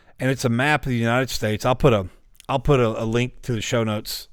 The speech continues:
uh, to this in the show notes. But it's a colorful map. There's blue, there's orange, there's, uh, green, there's blue and green, there's yellow and orange, and there's red. And it shows what the felony voting laws are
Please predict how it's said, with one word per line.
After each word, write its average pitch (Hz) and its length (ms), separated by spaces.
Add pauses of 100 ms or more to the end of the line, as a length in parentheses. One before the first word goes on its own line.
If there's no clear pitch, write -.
uh, 104 240
to - 140
this 117 240
in 110 80
the 101 60
show 117 180
notes. 104 280 (800)
But 135 180
it's 127 160
a 120 40
colorful 170 440
map. 117 320 (120)
There's 107 300
blue, 190 380
there's 139 200
orange, 165 520
there's, 110 400
uh, 110 320
green, 165 680
there's 117 300
blue 160 260
and 175 140
green, 160 440
there's 113 260
yellow 170 280
and 160 100
orange, 151 380
and 123 100
there's 98 180
red. 110 440 (1160)
And 113 640 (180)
it 139 160
shows 147 880 (1200)
what 143 180
the 135 100
felony 147 360
voting 131 340
laws 107 320
are 110 400